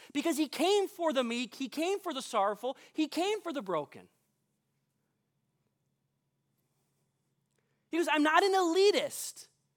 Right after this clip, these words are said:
<laughs> that only the best get my presence." Any single one of you tried to get a meeting with the president this next week, it's unlikely you're gonna get one with him.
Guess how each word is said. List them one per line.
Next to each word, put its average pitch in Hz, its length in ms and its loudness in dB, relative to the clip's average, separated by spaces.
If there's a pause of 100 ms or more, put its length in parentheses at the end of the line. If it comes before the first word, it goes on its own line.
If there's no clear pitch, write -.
(800)
<laughs> - 60 -20 (520)
that 269 140 2
only 349 320 0
the 359 80 -4
best 339 500 0
get 294 240 -8
my 254 200 0
presence." 302 760 -6 (1300)
Any 349 260 2
single 320 380 -2
one 262 200 0
of 320 140 -2
you 208 140 -6
tried 240 260 -2
to 233 60 -8
get 226 160 -4
a - 20 -4
meeting 247 300 -4
with 208 100 -8
the 180 60 -16
president 277 420 -6
this 175 240 -14
next 170 220 -12
week, 202 180 -8 (220)
it's 339 120 -4
unlikely 381 520 0
you're 349 120 -2
gonna 349 220 -4
get 370 240 -4
one 285 140 -2
with 175 160 -6
him. 98 160 -14